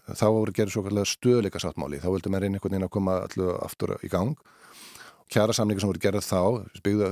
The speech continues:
á þessum stöðugleikasáttmála og þá var sagt að það mætti enginn fara fram úr þessu, þessu striki eða þessu, þessu merki sem var gefið. En svo gerist það á vormánuðum tvö þúsund og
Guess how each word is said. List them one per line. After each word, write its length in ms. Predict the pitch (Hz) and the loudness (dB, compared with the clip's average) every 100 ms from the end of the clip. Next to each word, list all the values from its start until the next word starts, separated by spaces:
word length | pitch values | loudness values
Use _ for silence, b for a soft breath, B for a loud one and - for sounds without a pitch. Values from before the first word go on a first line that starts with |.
| 92 | 0
á 80 | 95 | -2
þessum 180 | 92 95 | -2 -4
stöðugleikasáttmála 800 | - 107 95 - 80 82 80 87 | 0 0 0 -6 -6 -4 -4 -2
og 60 | |
þá 80 | 107 | 0
var 120 | 101 - | 0 2
sagt 320 | 110 135 - | 2 2 0
að 80 | 98 | 2
það 80 | 107 | 2
mætti 260 | 131 - | -2 -2
enginn 320 | 120 - 107 95 b b b b - | -2 0 0 -2 b b b b -4
fara 460 | - 113 127 104 98 90 - | 2 4 4 4 4 2 -6
fram 300 | - 117 131 113 | 0 2 4 2
úr 160 | 90 - 143 - B B B | -2 -6 -14 -20 B B B
þessu, 220 | 95 92 95 - | 0 0 0 -2
þessu 200 | 98 98 | -2 0
striki 420 | 110 120 - 95 98 | 4 4 4 2 4
eða 160 | 95 98 | 4 2
þessu, 160 | 95 95 | 0 -2
þessu 200 | 92 95 | 0 2
merki 320 | 110 127 - | 2 0 -6
sem 160 | - 92 | -4 -2
var 60 | 87 | 2
gefið. 320 | 120 107 - - b b b b b _ | 2 2 -4 -16 b b b b b _
En 80 | - | -4
svo 80 | 92 | 2
gerist 240 | 123 117 | 4 6
það 160 | 113 104 | 4 4
á 20 | |
vormánuðum 520 | 123 147 107 101 98 | 4 2 2 2 0
tvö 80 | 104 | 0
þúsund 200 | 101 | 0
og 20 | - | -2